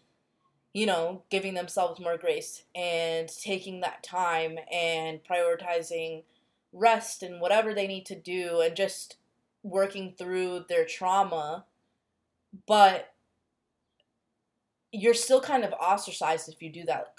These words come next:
because it's not a collective decision that we all are doing together. It's like, Oh, well, I'm still gonna go a hundred miles an hour and grind it out, and you can,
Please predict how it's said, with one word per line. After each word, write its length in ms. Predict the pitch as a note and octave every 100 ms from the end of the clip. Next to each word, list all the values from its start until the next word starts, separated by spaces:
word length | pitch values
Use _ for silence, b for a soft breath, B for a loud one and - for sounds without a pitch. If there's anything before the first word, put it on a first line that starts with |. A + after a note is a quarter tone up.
| -
because 260 | F#3+ G#3
it's 160 | G3 -
not 200 | F#3+ F#3
a 40 |
collective 720 | F#3+ F#3+ F3 E3+ F#3 - F3+ E3
decision 480 | E3 E3+ D#3+ D#3+
that 160 | D#3+ E3+
we 100 | E3
all 480 | - F3 E3+ E3+ _ _ _ _ _ _ _ - -
are 120 | F#3
doing 220 | F#3 F3+ E3
together. 340 | E3 F3 C#3+
It's 160 | D#3+ G3+
like, 240 | F3 - b b b
Oh, 240 | A3 A3+ G3+
well, 140 | G3+
I'm 180 | A3 A3+
still 300 | A3 - G#3
gonna 400 | G3+ G3 F#3 F#3 - _ _ _ _ _ _ G#3 F3+ - _ G3+ E3
go 220 | G#3+ G3+
a 40 |
hundred 280 | G3+ A3 G3+
miles 260 | G3 F#3+ F#3
an 100 | F#3+
hour 280 | F#3 F#3 F3+
and 200 | F3+ E3
grind 360 | E3 F#3 G3
it 120 | F#3 -
out, 220 | F3 F3
and 160 | E3 E3
you 180 | G#3 B3+
can, 340 | D4+ A3+ F#3